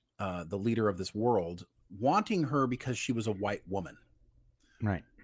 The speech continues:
Speaker 1: And it just goes to show that, that people tend to put their own spin on things. Like, that's not what happened at all in the episode.
Speaker 2: Nope.
Speaker 1: Uh, <laughs> there is no,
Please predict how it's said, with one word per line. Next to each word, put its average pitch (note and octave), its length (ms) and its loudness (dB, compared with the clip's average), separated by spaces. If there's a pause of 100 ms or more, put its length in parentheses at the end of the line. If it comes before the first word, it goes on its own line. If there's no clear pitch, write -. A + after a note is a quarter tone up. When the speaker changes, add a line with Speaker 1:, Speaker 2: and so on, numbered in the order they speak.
(120)
Speaker 1:
And A#2+ 320 0
it C3+ 120 0
just A3+ 280 2
goes G3+ 240 4
to - 100 -2
show F#2 600 2
that, A2+ 220 0 (400)
that A#2 300 -2
people A3 440 0
tend D3 340 -2
to B2 60 -6
put D3 260 -2
their B2+ 200 4
own B2+ 200 2
spin A2 680 0
on F2 200 -12
things. - 500 -12 (460)
Like, A#2 160 0
that's D3+ 260 4
not F3+ 180 4
what B2 100 6
happened B2 320 0
at G#2 80 -2
all A2 180 0
in F#2+ 60 -4
the D2 100 -12
episode. - 400 -14 (220)
Speaker 2:
Nope. A2+ 280 4
Speaker 1:
Uh, A2 40 -2 (200)
<laughs> - 200 -20
there E3+ 180 2
is E3 180 2
no, C#3 480 2